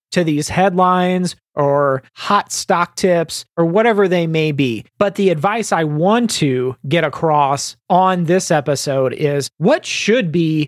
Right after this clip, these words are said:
the determining factors of how you invest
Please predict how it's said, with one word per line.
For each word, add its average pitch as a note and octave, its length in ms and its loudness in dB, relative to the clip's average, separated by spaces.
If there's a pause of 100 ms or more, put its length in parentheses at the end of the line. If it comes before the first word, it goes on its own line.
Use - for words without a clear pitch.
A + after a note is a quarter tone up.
(140)
the F3 140 2
determining F#3 600 0
factors D#3+ 680 -2
of D3 160 -4
how F3+ 200 0
you F#3+ 200 0
invest D#3 840 -2